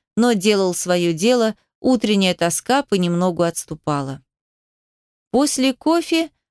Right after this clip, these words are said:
отправились с Мерой прогуляться.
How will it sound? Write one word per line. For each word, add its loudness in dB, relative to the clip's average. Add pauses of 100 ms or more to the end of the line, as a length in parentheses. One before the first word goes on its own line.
(120)
отправились 0
с -2
Мерой 0
прогуляться. -4